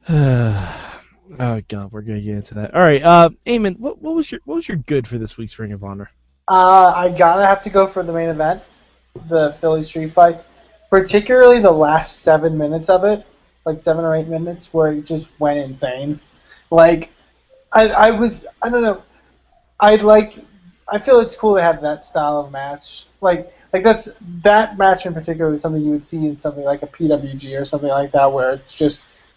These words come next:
Speaker 2: ridiculous, crazy, like, you know, craziness. Um, I liked it. I thought it was a great main event. Very, like, if this was, if, say, for example, like, this was, like, the first thing someone saw of, like, Ring of Honor,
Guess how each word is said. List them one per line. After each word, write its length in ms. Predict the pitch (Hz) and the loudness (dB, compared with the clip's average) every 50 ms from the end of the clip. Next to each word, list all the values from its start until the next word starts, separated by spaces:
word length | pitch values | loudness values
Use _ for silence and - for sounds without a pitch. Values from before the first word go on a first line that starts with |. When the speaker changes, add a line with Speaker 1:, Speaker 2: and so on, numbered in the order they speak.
| _ _ _ 165 | _ _ _ 2
Speaker 2:
ridiculous, 760 | 165 165 156 - 165 156 160 160 160 156 151 147 147 - | 2 2 4 4 4 2 4 4 4 4 6 4 2 0
crazy, 720 | - - - 160 147 147 147 143 143 143 139 139 135 135 | -4 -2 0 2 2 2 2 0 -2 -4 -4 -6 -8 -6
like, 400 | 131 127 123 123 120 - - - - _ _ _ _ _ _ _ _ _ _ _ _ _ _ _ _ | -2 0 0 0 -2 -4 -10 -20 -20 _ _ _ _ _ _ _ _ _ _ _ _ _ _ _ _
you 120 | 185 170 151 | -4 -2 -2
know, 120 | 139 135 | -2 -2
craziness. 680 | 135 - - 156 151 147 156 151 156 156 160 160 - - _ _ _ _ _ _ _ - | 0 2 2 2 2 2 2 2 2 2 0 -2 -6 -16 _ _ _ _ _ _ _ -2
Um, 480 | - 175 165 165 160 160 165 165 165 - _ _ _ _ _ _ _ _ _ _ _ _ - | 0 4 4 6 4 4 2 -2 -6 -10 _ _ _ _ _ _ _ _ _ _ _ _ -2
I 140 | - 190 202 | 2 4 6
liked 220 | 202 202 202 190 | 6 6 6 6
it. 80 | 185 165 | 4 4
I 80 | 156 | 6
thought 100 | 180 185 | 6 6
it 40 | 180 | 6
was 100 | 170 165 | 4 2
a 40 | 156 | 2
great 180 | 170 165 165 | 2 0 0
main 120 | 170 170 165 | 0 -2 -2
event. 340 | 160 156 160 160 160 160 170 | 0 2 2 2 0 -2 0
Very, 460 | 170 170 160 160 160 160 160 156 151 - _ _ _ _ _ _ _ _ | 0 2 2 4 2 2 0 -2 -4 -8 _ _ _ _ _ _ _ _
like, 140 | - 185 180 208 | 0 2 4 2
if 140 | 190 180 | 2 4
this 200 | 196 233 240 240 | 2 2 2 4
was, 360 | - 233 214 208 - - - _ _ _ _ _ - - - _ - _ _ - - | 4 2 2 2 0 -6 -16 _ _ _ _ _ -20 -20 -20 _ -20 _ _ -10 -4
if, 160 | 226 233 208 - - _ | -2 -2 -2 -4 -8 _
say, 420 | _ - 247 247 254 269 269 240 - | _ 2 4 6 6 6 4 2 2
for 120 | 226 226 | 0 0
example, 300 | 220 202 214 214 196 202 | 0 0 -2 -2 0 2
like, 180 | 180 160 156 160 | 2 2 0 -2
this 180 | 175 170 170 - | -4 -6 -6 -8
was, 140 | 180 165 | -6 -4
like, 160 | 165 160 151 - | -4 -4 -4 -6
the 80 | 156 | -8
first 460 | 151 - _ 165 156 156 156 - - | -10 -8 _ -6 -4 -4 -6 -8 -10
thing 220 | - 160 151 147 143 | -8 -6 -6 -6 -8
someone 300 | - 160 147 143 139 135 | -8 -6 -6 -8 -8 -6
saw 340 | - - 143 139 143 139 139 | -2 0 2 4 4 4 2
of, 80 | 139 139 | 0 -2
like, 240 | 139 135 139 131 | -6 -8 -8 -10
Ring 160 | 139 139 139 143 | -10 -8 -6 -6
of 100 | 135 131 | -4 -2
Honor, 460 | 127 127 135 143 143 151 160 160 | -2 0 0 0 -2 -2 -4 -4